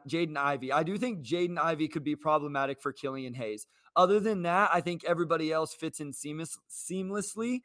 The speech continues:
But I wanna see another year from Killian. He, hopefully he gets a whole offseason working on what he needs to,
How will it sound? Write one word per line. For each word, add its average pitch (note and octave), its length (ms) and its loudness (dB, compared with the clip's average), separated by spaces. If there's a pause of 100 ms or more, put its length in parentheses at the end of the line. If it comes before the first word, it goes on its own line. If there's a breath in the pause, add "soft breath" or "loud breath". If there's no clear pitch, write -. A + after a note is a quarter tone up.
(300 soft breath)
But F3+ 220 6
I A#3+ 140 12
wanna C4+ 260 6
see G3+ 240 2
another F3+ 300 6
year D#3+ 200 0
from D3 180 -6
Killian. C3 340 -4
He, C3 240 -8
hopefully F3+ 340 -2
he G#3 60 -2
gets F3+ 180 -2
a C#3+ 60 -2
whole E3 260 2
offseason F3+ 720 2 (260 soft breath)
working F3 420 0
on F#3 160 4
what F3+ 140 4
he F3+ 80 0
needs E3 400 -4
to, D#3+ 320 -2